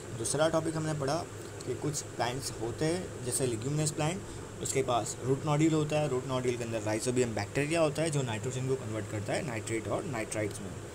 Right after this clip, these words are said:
राइट, ताकि प्लांट एब्जॉर्ब कर पाए। प्लांट डायरेक्ट नाइट्रोजन को एब्जॉर्ब नहीं कर, कर, कर पाता है, प्लांट ऑब्जर्व कर सकता है, एब्जॉर्ब कर सकता है नाइट्रेट और नाइट्राइट को,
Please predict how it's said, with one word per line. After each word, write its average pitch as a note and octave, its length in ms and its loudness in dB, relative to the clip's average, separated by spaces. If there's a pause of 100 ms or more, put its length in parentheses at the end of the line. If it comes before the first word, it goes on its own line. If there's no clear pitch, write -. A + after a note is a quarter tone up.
(1400)
राइट, C#3+ 200 2 (500)
ताकि A2 300 2 (340)
प्लांट A2 380 -4
एब्जॉर्ब G#2+ 440 2
कर A2+ 100 -4
पाए। B2 280 -2 (1300)
प्लांट A#2+ 220 4
डायरेक्ट A#2 240 2
नाइट्रोजन A#2 380 -2
को A#2 160 0
एब्जॉर्ब G#2+ 340 0
नहीं G#2+ 140 -4
कर, - 160 -6 (100)
कर, B2+ 220 0 (160)
कर C3+ 100 0
पाता C3+ 300 6
है, E3 120 4 (220)
प्लांट A#2+ 280 -2
ऑब्जर्व A#2+ 400 2
कर C#3+ 100 6
सकता C#3 320 0
है, D#3+ 160 0
एब्जॉर्ब A#2+ 400 6
कर D3+ 140 4
सकता D3 300 4
है D#3+ 100 2
नाइट्रेट A#2 400 2
और E3+ 140 6
नाइट्राइट G#2 460 -2
को, - 200 -4